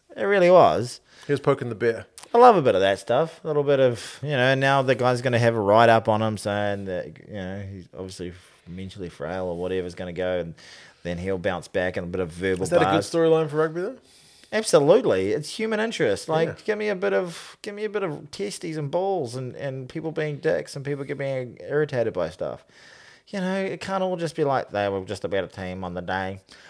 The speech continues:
Speaker 1: We'll have to go back to the drawing board." Get irritated, get angry, get, and that's what, that's what I, to be honest, that's what the Aussie bring, coaches bring us.
Speaker 2: Mm.
Speaker 1: Checker and, um, and Jones. They give you, they get, they show the humanity a little
Speaker 2: Mm.
Speaker 1: bit, you know?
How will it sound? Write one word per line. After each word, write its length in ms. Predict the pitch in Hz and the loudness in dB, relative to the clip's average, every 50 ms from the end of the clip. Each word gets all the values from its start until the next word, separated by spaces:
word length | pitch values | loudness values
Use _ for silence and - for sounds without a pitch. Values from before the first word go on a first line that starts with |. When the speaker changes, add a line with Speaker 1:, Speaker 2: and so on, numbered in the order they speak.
| - - _ _ | -20 -20 _ _
Speaker 1:
We'll 120 | - 110 104 | -4 -2 -2
have 120 | 98 - | -2 -4
to 80 | - 113 | -4 -4
go 80 | 98 | -4
back 240 | 90 82 90 82 - | -4 -4 -6 -8 -8
to 80 | - 101 | -10 -12
the 80 | 92 | -12
drawing 400 | 87 107 101 92 92 92 95 95 92 | -8 -6 -6 -4 -4 -6 -8 -8 -6
board." 380 | 98 95 95 104 - - - | -4 -2 -2 -2 -4 -6 -4
Get 240 | - 240 254 262 247 | 4 8 10 10 10
irritated, 640 | 247 240 247 247 247 247 240 175 180 175 196 190 185 | 10 10 10 8 8 6 4 4 4 4 2 -2 -2
get 180 | 185 196 208 214 | -2 0 2 2
angry, 460 | 202 196 196 196 190 196 196 190 190 | 2 2 0 0 0 0 0 0 -2
get, 280 | 175 165 170 - - _ - | -2 -4 -6 -6 -6 _ -6
and 100 | 170 175 | -4 -2
that's 260 | 202 233 220 180 - | 0 0 -2 0 0
what, 300 | 208 208 196 - - - | 0 0 0 -2 -6 -4
that's 240 | 180 190 190 - - | -4 -4 -4 -2 -2
what 180 | 202 202 - - | -2 -2 0 0
I, 140 | 123 147 | -2 -2
to 200 | 143 147 - - | -2 -4 -8 -6
be 120 | 160 170 170 | -2 0 0
honest, 240 | 165 165 165 147 - | 0 0 -2 -2 -2
that's 160 | 156 - - | -4 -4 -2
what 100 | 160 135 | -4 -2
the 100 | 139 135 | 0 2
Aussie 220 | 131 131 127 127 120 | 2 2 2 2 -2
bring, 200 | 117 117 117 - | -4 -6 -6 -8
coaches 400 | - - 117 117 117 113 101 - | -8 -4 -4 -2 -2 -4 -8 -6
bring 180 | - 127 117 | -6 -4 -4
us. 300 | 85 76 117 147 - - _ - | -4 -4 -4 -6 -8 -12 _ -12
Speaker 2:
Mm. 300 | 117 113 113 110 98 92 92 95 98 _ _ - - - - | -10 -10 -8 -10 -12 -14 -18 -20 -20 _ _ -20 -20 -12 -6
Speaker 1:
Checker 460 | - 135 123 - - 110 101 - - - | -2 -2 -2 2 2 0 0 0 -4 -8
and, 420 | - 98 101 98 95 95 95 92 - | -10 -8 -8 -6 -6 -8 -8 -6 -6
um, 440 | 78 87 85 82 82 82 85 80 73 - _ | -6 -4 -6 -8 -8 -10 -12 -14 -16 -18 _
and 200 | - 95 92 92 | -14 -12 -12 -8
Jones. 560 | 87 107 113 98 71 62 - 107 110 - - - - - - - - - _ _ _ | -6 -4 -4 -4 -6 -8 -10 -12 -14 -14 -18 -20 -20 -20 -20 -20 -20 -20 _ _ _
They 100 | 139 135 | -8 -4
give 180 | 143 175 170 | -4 -4 -4
you, 220 | 175 180 180 190 - | -4 -6 -6 -6 -4
they 120 | 170 175 | -6 -6
get, 280 | 175 185 185 - - - | -4 -4 -6 -8 -6 -8
they 80 | 165 | -8
show 280 | 156 - - 185 180 175 | -8 -4 -2 0 0 0
the 80 | 156 151 | 0 -2
humanity 560 | 135 - 151 135 131 131 139 143 127 101 85 80 | -4 -6 -8 -6 -4 -2 -2 -2 -2 -4 -4 -4
a 60 | 78 | -4
little 200 | 80 - 117 - | -4 -4 -4 -6
Speaker 2:
Mm. 40 | - | -6
Speaker 1:
bit, 180 | 65 - - - - _ _ _ | -8 -10 -10 -16 -20 _ _ _
you 80 | 95 85 | -10 -8
know? 160 | 87 104 | -6 -6